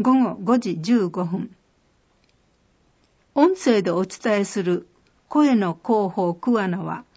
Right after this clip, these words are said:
ホームページで掲載しています。あなたに合わせて情報をお届け。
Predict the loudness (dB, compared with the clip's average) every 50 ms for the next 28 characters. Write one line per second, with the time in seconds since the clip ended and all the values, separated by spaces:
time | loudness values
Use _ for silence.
0 | _ _ _ _ _ -2 2 6 6 6 6 4 0 0 -2 0 0 0 -2 -2
1 | -6 -4 -4 -6 -6 -6 _ -2 -2 0 0 0 -4 -6 -6 -8 -10 -10 -6 -4
2 | -4 -2 -2 -4 -4 -6 -8 -12 -18 -20 _ _ _ _ _ _ _ _ _ _
3 | _ _ _ _ _ _ _ _ _ _ _ _ _ _ _ _ _ _ _ _
4 | _ _ _ _ _ _ 0 6 6 6 6 6 2 0 -2 0 0 0 -2 -4
5 | -4 -2 -2 -2 -2 -2 -2 -4 -4 -4 -4 -4 -2 0 0 2 2 0 -2 -2
6 | -4 -2 0 0 -2 -2 -2 -4 -6 -4 -4 -4 -2 -4 -4 -6 -6 -8 -10 -10